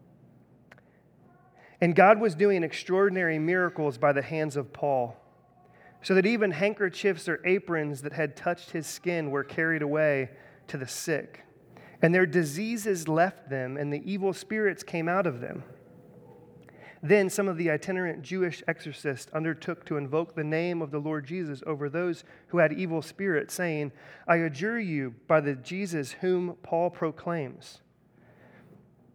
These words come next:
Seven sons of a Jewish high priest named Sceva were doing this. But the evil spirit answered them, "Jesus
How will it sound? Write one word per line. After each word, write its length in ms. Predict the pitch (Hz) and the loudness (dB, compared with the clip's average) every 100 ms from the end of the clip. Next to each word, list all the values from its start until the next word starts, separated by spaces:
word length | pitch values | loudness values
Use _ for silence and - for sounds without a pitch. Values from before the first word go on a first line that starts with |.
| _ _ - - | _ _ -20 -18
Seven 360 | - 185 180 190 | -2 2 2 2
sons 360 | - 185 175 151 | 0 -2 -2 -2
of 80 | |
a 60 | 143 | -4
Jewish 340 | 131 185 170 | -2 0 0
high 200 | - 160 | 4 4
priest 380 | 160 - 175 165 | 2 0 -2 -2
named 160 | 151 147 | -4 -4
Sceva 540 | - - 185 135 123 - - - - - - - | -6 -8 -4 -4 -6 -10 -20 -20 -20 -20 -18 -6
were 140 | 139 | -4
doing 340 | 123 165 156 127 | 0 0 0 -2
this. 360 | 117 117 - _ _ - - - - | -6 -10 -20 _ _ -20 -20 -4 4
But 160 | 165 | 4
the 120 | 180 170 | 4 -2
evil 300 | 202 220 196 | 0 2 2
spirit 420 | - 214 208 160 | 0 2 2 2
answered 400 | 175 214 208 160 | 0 -2 -2 -4
them, 260 | 135 131 127 | -2 -4 -4
"Jesus 440 | 123 208 226 247 | -6 -4 -4 -6